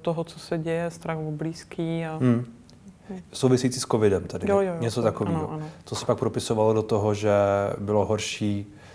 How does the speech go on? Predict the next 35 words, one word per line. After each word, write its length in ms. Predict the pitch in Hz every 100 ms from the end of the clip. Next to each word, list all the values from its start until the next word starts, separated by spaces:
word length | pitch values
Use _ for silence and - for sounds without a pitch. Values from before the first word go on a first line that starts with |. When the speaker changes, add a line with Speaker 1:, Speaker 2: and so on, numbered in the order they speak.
| - -
Speaker 2:
zvládat 380 | 104 101 101
to 100 | 101
nepití? 460 | 107 95 90 - - - -
Speaker 1:
Jo, 140 | 170 151 - -
jo, 120 | 156 151
dalo 200 | 151 151
by 100 | 156
se 140 | 156
to 100 | 156
tak 180 | 156 151
říct. 320 | - - - - -
Speaker 2:
Ale 160 | 110
zvládla 300 | 104 98 95
jste 140 | - -
to? 160 | - - - 170
Speaker 1:
Zvládla 340 | 160 156 156
jsem 200 | 151 151
to, 100 | 147 -
no. 120 | 147 151 - -
Speaker 2:
Vracíte 380 | 113 110 151 147
se 100 | 139
někdy 180 | 123 120
myšlenkama 540 | 110 117 110 107 107
na 80 | 104
tu 120 | -
dobu, 260 | 110 101 104
kdy 140 | 101
jste, 240 | 101 107 104
kdy 140 | 101
jste 160 | - 104
pila? 220 | 104 92
Myslíte 340 | 110 - 113
na 80 | 104
to 120 | 101
hodně? 300 | 95 90 87